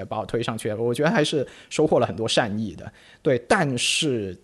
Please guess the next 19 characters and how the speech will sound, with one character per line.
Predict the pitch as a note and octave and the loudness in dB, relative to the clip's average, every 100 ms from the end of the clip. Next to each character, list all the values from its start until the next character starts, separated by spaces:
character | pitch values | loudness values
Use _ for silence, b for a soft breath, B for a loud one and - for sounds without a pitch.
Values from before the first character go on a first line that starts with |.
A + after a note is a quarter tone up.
| _ | _
即 | - A2 B2+ | -10 -6 -2
便 | F3 | -2
是 | B2+ C3+ | -2 -2
在 | A#2+ A#2 | -2 -2
这 | B2+ | 0
样 | B2 G#2 | -2 -4
子 | - | -8
的 | - F#2+ | -8 -8
时 | - | -8
候 | F2+ A#2 G2 | -6 -6 -6
呢， | E2+ - - | -10 -14 -10
你 | A2+ F#2 | -8 -8
在 | F2+ D#3 B2 G#2+ | -4 -2 0 -4
一 | - G#2 | -8 -4
个 | A#2 G#2+ | -2 0
办 | B2 | -4
公 | A2 A#2 | -4 -4
室 | - C3 | -4 -2
里 | G2+ | -4